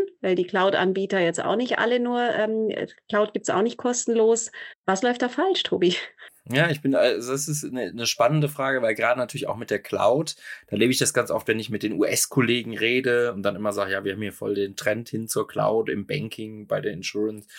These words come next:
Speaker 2: sagen wir, „Hä? Aber das haben wir doch schon, also da sind wir doch schon lange wieder in der Rolle rückwärts, gell, in den U S A“, dass die alle schon sagen, naja, die Cloud, äh, Versprechen nicht eingelöst und eben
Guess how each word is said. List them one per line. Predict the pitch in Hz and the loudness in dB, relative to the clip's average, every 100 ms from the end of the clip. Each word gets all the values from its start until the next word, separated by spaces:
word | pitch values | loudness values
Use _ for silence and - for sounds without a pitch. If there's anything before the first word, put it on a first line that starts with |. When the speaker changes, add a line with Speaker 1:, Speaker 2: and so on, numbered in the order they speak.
| - - | -18 -16
Speaker 2:
sagen | - 92 92 73 | -12 -10 -6 -6
wir, | |
„Hä? | 76 - 98 135 135 - - _ | -6 -2 2 2 0 -10 -20 _
Aber | - | -2
das | 95 - | 0 2
haben | 107 | 2
wir | |
doch | 107 | 0
schon, | - 104 | -2 -4
also | 85 92 | -4 -2
da | 92 | -2
sind | 104 | 0
wir | 104 | 0
doch | 98 | -2
schon | 98 | 0
lange | 104 107 | 0 0
wieder | 107 98 | 0 2
in | |
der | 101 95 | 0 0
Rolle | 104 101 | 0 2
rückwärts, | 127 - 98 95 - - | 0 0 0 0 -2 -4
gell, | 92 | -6
in | 92 | -6
den | 92 143 | -8 -6
U | - | -6
S | - | -6
A“, | - - 92 | -4 -4 -2
dass | 87 | -4
die | 95 - | -6 -6
alle | 98 | -4
schon | 98 98 | -4 -4
sagen, | 92 95 101 98 - - - _ | 0 2 2 -4 -14 -20 -20 _
naja, | - 98 | -4 -2
die | 95 | -2
Cloud, | - 95 101 117 - | 0 4 4 4 2
äh, | 78 98 | -6 -4
Versprechen | 101 - 107 113 113 | -4 -2 -2 -2 -2
nicht | 104 87 | -2 0
eingelöst | 101 120 123 117 120 123 123 - - | 0 0 0 0 0 0 -2 -4 -4
und | - 117 123 | -2 -2 -2
eben | 104 113 110 110 | 0 0 0 -6